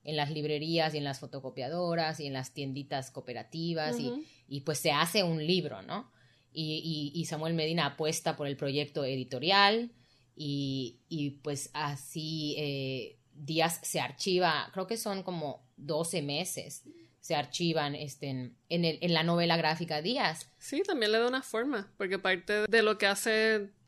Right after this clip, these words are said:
Speaker 2: las colecciones, que es uno de, la, de los grandes problemas que, que tuvieron los cómics en algún momento, era que, pues, eran, estaban sueltos,
Speaker 1: Ajá.
Speaker 2: no se podía compilarse, no había una secuenciación más allá del, de lo que tenía el facsímil.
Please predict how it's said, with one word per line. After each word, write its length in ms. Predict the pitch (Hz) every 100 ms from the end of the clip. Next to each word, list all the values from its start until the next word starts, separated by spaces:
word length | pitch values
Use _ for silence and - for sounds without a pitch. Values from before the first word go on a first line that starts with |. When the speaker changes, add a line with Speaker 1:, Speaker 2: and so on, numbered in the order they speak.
| -
Speaker 2:
las 200 | 220 214
colecciones, 640 | 240 190 - 214 220 196 - - - - _ _ -
que 180 | 220
es 120 | 220 214
uno 300 | - 240 233
de, 80 | 226
la, 340 | 214 202 190 -
de 160 | 196 214
los 120 | 208
grandes 260 | 202 196 226
problemas 380 | 220 208 208
que, 520 | 220 214 185 170 165 165
que 100 | 196
tuvieron 300 | 180 180 185
los 100 | 208
cómics 300 | - 196 196
en 80 | 190
algún 240 | 185 190
momento, 340 | 190 220 294 214
era 160 | 180
que, 100 | 196
pues, 240 | 185 185 196
eran, 220 | 165 170
estaban 360 | - - 180 180
sueltos, 540 | - 214 226 208 214
Speaker 1:
Ajá. 240 | 202 220 202
Speaker 2:
no 100 | 202
se 140 | 208
podía 480 | 196 196 190 185 185
compilarse, 520 | 185 180 185 208 214
no 80 | 185
había 120 | 190
una 120 | 190
secuenciación 840 | 190 196 185 190 185 - 190 202 202
más 200 | 214 202
allá 220 | 196 196
del, 280 | 196 190 180
de 100 | 190
lo 140 | 180
que 80 | 180
tenía 160 | 180 180
el 80 |
facsímil. 520 | 185 180 - 220 190